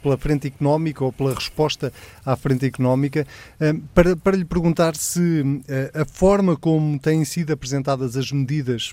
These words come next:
para responder, ehm, a uma crise que é, já é assumida por toda a gente, ehm, se não, não parecem pensos rápidos, de alguma forma, perante uma hemorragia enorme, porque nós temos todos os dias, nós jornalistas, e imagino que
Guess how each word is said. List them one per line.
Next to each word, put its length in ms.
para 200
responder, 800
ehm, 480
a 60
uma 240
crise 500
que 240
é, 260
já 180
é 140
assumida 480
por 160
toda 240
a 20
gente, 300
ehm, 280
se 180
não, 320
não 380
parecem 500
pensos 300
rápidos, 460
de 100
alguma 260
forma, 360
perante 320
uma 440
hemorragia 520
enorme, 360
porque 280
nós 160
temos 320
todos 240
os 100
dias, 320
nós 280
jornalistas, 600
e 60
imagino 420
que 280